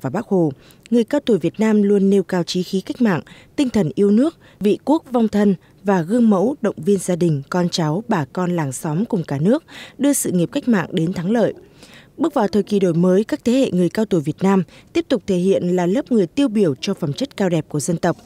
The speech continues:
đã góp phần rất quan trọng vào sự nghiệp đổi mới, xây dựng và bảo vệ Tổ quốc bằng nhiệt huyết, cống hiến, trí tuệ, kinh nghiệm và tham gia giáo dục truyền thống lịch sử,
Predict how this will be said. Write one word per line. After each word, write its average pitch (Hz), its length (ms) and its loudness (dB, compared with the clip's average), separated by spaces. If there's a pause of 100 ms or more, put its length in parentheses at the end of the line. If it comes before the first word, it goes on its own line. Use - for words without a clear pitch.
(380)
đã 196 180 0
góp 277 120 -4
phần 196 220 0
rất - 200 -4
quan 262 180 0
trọng 185 340 -2
vào 165 180 0
sự - 180 -6
nghiệp 175 240 0
đổi 185 160 2
mới, 175 380 2
xây 247 220 0
dựng 190 320 0
và 220 100 -2
bảo 160 180 -2
vệ 151 180 0
Tổ 151 180 -2
quốc 294 220 2 (300)
bằng 214 220 2
nhiệt 196 160 4
huyết, 269 220 0 (180)
cống 190 180 2
hiến, 208 400 2
trí 202 160 0
tuệ, 240 280 0 (180)
kinh 214 180 2
nghiệm 208 200 4 (340)
và 214 100 2
tham 277 220 0
gia 262 200 0
giáo 214 160 -2
dục 226 200 -2
truyền 160 200 -2
thống 170 160 -2
lịch 233 160 -2
sử, 180 320 2